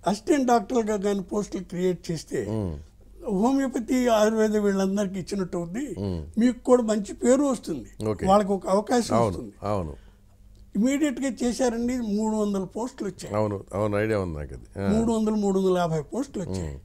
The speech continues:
Speaker 1: దాంతోటి నేను ఇక్కడికి హైదరాబాద్ వచ్చినప్పుడు
Speaker 2: ఉమ్.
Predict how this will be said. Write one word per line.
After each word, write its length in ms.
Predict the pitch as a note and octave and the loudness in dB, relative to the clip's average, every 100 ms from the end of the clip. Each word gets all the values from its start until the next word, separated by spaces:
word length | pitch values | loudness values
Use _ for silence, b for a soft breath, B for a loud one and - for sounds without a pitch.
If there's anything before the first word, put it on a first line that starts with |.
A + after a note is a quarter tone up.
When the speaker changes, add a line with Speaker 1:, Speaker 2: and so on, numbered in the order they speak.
| - b b b - | -20 b b b -2
Speaker 1:
దాంతోటి 880 | E3 A#3 E4+ E4 E4 C4 A3+ B3+ - - | 0 2 4 4 4 2 2 -2 -8 -8
నేను 320 | F#3 A3 C#4 | -2 2 2
ఇక్కడికి 320 | C4+ - A#3+ G3+ | 0 -2 -2 2
హైదరాబాద్ 580 | F#3+ A3+ B3+ C4 B3 | 2 4 4 6 4
వచ్చినప్పుడు 520 | A3+ F#3 G#3+ F#3+ G3+ C#3 | 2 -2 -4 -2 -2 -6
Speaker 2:
ఉమ్. 440 | E3+ - F2+ | -4 -4 -4